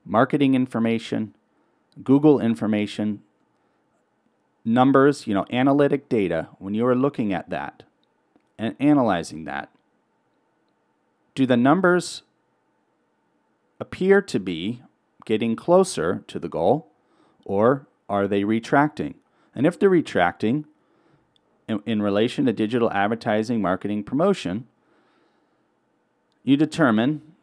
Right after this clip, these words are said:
and evaluate, you know, what marketing things are being done,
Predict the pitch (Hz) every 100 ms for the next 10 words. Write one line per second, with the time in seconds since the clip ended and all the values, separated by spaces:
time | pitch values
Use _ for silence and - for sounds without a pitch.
0 | _ _ _ _ _ _ _ - 127 117
1 | 123 117 127 208 147 87 95 151 - 127
2 | 85 92 147 - _ - _ 107 147 -
3 | _ _ _ _ _ _ _ 107 110 147
4 | 156 107 101 113 - _ _ _ _ _
5 | _ 123 87 117 175 - - _ _ _
6 | _ _ _ 107 107 127 135 120 82 90
7 | 147